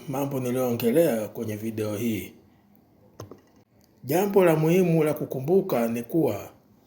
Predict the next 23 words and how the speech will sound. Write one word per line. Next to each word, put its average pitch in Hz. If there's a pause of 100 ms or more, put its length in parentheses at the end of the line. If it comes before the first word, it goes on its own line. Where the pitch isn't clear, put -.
biashara 185
ni 156
kuthubutu. 123 (1080)
Usisubiri 190
uwe 180
na 156
kila 131
kitu. 110 (1000)
Anza 190
na 156
duka 151
dogo 135 (460)
la 117
frame 156 (140)
moja 117 (460)
au 180
hata 185
container. 135 (880)
Bora 180
tu 214 (280)
uwe 165 (1200)
eneo 156
sahihi 135